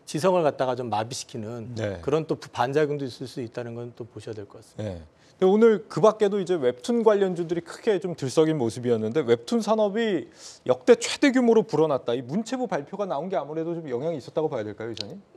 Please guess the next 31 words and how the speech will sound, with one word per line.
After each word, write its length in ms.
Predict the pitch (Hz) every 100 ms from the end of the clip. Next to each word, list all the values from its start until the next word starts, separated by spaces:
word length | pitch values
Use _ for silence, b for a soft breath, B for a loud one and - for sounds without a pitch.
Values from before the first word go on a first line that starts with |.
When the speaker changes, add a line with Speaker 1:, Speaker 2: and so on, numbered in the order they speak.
| -
Speaker 1:
네, 180 | 156
뭐 100 | 151
문체부 380 | 143 160 208 208
발표도 380 | 185 170 170 185
있었고, 640 | 139 135 113 165 156 104
그다음에 320 | - 143 156 147
실제로 560 | 214 196 190 170 147
이제 180 | 131 131
웹툰 460 | 117 127 - 214 196
관련된 680 | 170 165 151 151 143 131 117 b b _
<clears throat> 420 | - - 170 120
웹툰 400 | 135 147 226 214
소설 320 | 180 240 247
같은 240 | 214 185 170
것들, 340 | 147 147 135
그러니까 220 | 127 117 - _
만화 260 | 131 139 170
같은 220 | - 147
것들, 220 | 131 151
소설 240 | 196 202
같은 200 | 175 147
것들이 280 | 139 131 135
이제 100 | 131
드라마로 440 | 123 147 170 156 139
제작되는 440 | 127 131 - 135
것들도 300 | 123 120 131
그동안 320 | - 127 147
꽤 100 | 151 247
있었잖아요. 580 | - 127 110 104 135
그리고 180 | 127 117
Speaker 2:
네. 120 | 135